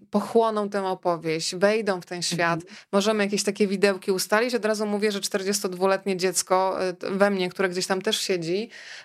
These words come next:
Speaker 1: y, no, no, no jest całym sercem z Niedźwładkiem. Mm, ale gdyby zrobić taki przedział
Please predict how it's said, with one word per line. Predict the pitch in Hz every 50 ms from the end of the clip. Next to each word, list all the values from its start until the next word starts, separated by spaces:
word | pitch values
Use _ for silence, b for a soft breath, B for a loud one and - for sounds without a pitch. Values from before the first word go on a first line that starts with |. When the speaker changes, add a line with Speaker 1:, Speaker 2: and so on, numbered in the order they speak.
| B -
Speaker 1:
y, | 185 196 190 190 196
no, | 208 202 202 196 135 131 - - - 123 127 -
no, | - - 185 175 -
no | 143 202 220
jest | 220 220 214 -
całym | - 233 220 214 214
sercem | - - 240 220 202 202 - 175 170 170
z | 165
Niedźwładkiem. | 202 190 180 170 165 180 180 170 160 - - - 165 175 190 214 - B B B B B B B
Mm, | - 202 202 202 208 202
ale | 202 202 214
gdyby | 202 196 220 202
zrobić | 202 214 214 202 202
taki | 214 202 208 196
przedział | - - 226 208 190 208 202 196 196 196 190 185